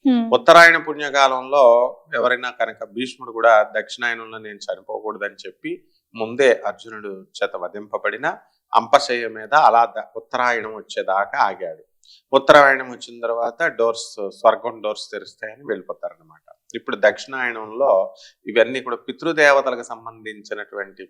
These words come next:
Speaker 2: పూజలు ఇవి చేసుకోవడానికి పనికొస్తుంది. మోక్షానికి,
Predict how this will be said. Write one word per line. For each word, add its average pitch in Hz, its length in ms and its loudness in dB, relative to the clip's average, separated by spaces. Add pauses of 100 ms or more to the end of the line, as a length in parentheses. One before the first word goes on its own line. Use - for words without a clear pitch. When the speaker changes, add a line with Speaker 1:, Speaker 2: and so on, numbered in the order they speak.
Speaker 2:
పూజలు 101 520 -12
ఇవి 95 180 -20 (100)
చేసుకోవడానికి 90 640 -12 (100)
పనికొస్తుంది. 82 600 -12 (600)
మోక్షానికి, 110 840 -2